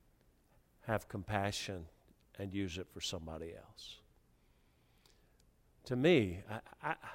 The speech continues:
I don't know about y'all, this stuff that I'm learning is life-changing. It's, it's punching reset buttons all over in my life.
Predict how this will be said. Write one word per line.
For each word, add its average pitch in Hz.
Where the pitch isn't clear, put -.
I 135
don't 147
know 131
about 117
y'all, 107
this 147
stuff -
that 113
I'm 135
learning 135
is 98
life-changing. 101
It's, -
it's 147
punching 135
reset 120
buttons 101
all 101
over 92
in 80
my 87
life. 82